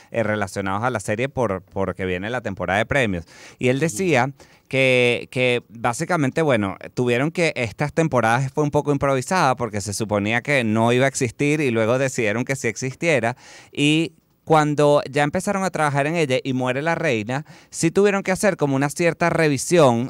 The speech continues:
Speaker 1: eh, de cosas, porque aunque eso no lo vamos a ver en la serie, sí
Speaker 2: Ujú.
Speaker 1: alguna revisión, eh, de,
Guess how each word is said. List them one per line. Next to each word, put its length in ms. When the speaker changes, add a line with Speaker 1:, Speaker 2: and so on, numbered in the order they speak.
Speaker 1:
eh, 360
de 160
cosas, 320
porque 280
aunque 220
eso 160
no 120
lo 140
vamos 260
a 60
ver 160
en 80
la 100
serie, 440
sí 300
Speaker 2:
Ujú. 140
Speaker 1:
alguna 460
revisión, 640
eh, 460
de, 340